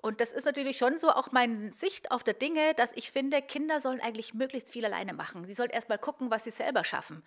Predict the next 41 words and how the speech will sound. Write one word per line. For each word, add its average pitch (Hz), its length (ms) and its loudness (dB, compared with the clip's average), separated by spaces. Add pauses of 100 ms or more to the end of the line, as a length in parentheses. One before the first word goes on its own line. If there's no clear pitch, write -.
(340)
Ist 220 180 -4
natürlich 190 400 -4
immer 254 240 6
gut, 254 280 0
wenn 226 100 4
man 214 100 2
dann 185 120 4
Eltern 226 420 4
im 190 140 -4
Hintergrund 190 560 0
haben, 196 280 0 (400)
hat, - 380 4 (240)
wenn 208 140 -4
man 202 120 -2
mal 170 120 2
nicht 262 200 -2
weiterkommt, 175 540 2
dass 185 120 -4
man 175 120 -6
die 143 80 -12
fragt 240 460 4
oder 180 140 -4
den 165 100 -10
großen - 320 -12
Bruder 220 440 -2
oder 196 140 -4
die 180 80 -8 (100)
große 185 280 -12
Schwester. 240 420 -2 (420)
Aber 269 320 8
ich - 100 -6
find's 247 200 2
total - 400 0
gut, 247 180 -4
dass 226 140 -2
man 220 240 -4
Kinder 247 480 2 (120)
was 214 220 -2
ausprobieren 160 440 0
lässt. - 360 -12 (920)
Und 196 340 -6